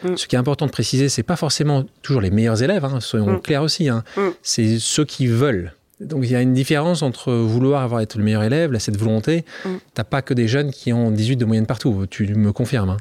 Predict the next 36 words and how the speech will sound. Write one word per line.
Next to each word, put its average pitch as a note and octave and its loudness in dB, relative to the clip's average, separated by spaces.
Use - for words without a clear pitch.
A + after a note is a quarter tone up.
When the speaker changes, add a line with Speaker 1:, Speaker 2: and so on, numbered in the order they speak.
Speaker 1:
Oui, G#3+ 0
exactement. G3+ 0
Au, D3 -2
au G3+ 4
début A#3 0
du, G#3 0
du F#3+ -2
projet, B3 0
il A3 0
y G3+ 0
avait G3+ 0
que E4 2
des G#3+ 2
jeunes A3+ 0
qui G#3+ -4
Speaker 2:
Mais D#3+ 4
Speaker 1:
avaient F#3 2
dix-huit G#3+ 2
de - 2
Speaker 2:
excellent, - 4
bien C#3 6
sûr. C#3+ 4
Speaker 1:
moyenne. G3+ 2
Speaker 2:
L'excellence C3 0
absolue. E3+ -2
Speaker 1:
Et - -4
puis, C4 -2
on C4 2
en A#3 0
est A3 0
revenu, A3+ 0
euh, F#3+ 2
avec F#3+ -4
mon F#3+ 2
équipe, - -2
euh, E3+ 0